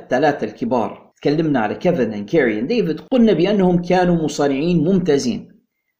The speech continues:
مايك وكريس الصغيران لم يكونا مثل أشقائهم الكبار.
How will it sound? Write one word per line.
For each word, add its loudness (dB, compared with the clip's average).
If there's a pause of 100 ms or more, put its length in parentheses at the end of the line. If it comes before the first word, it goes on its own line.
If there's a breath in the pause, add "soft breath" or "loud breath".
(140)
مايك 2 (400)
وكريس -6 (100)
الصغيران -2
لم -2
يكونا 0
مثل 0
أشقائهم -6
الكبار. -18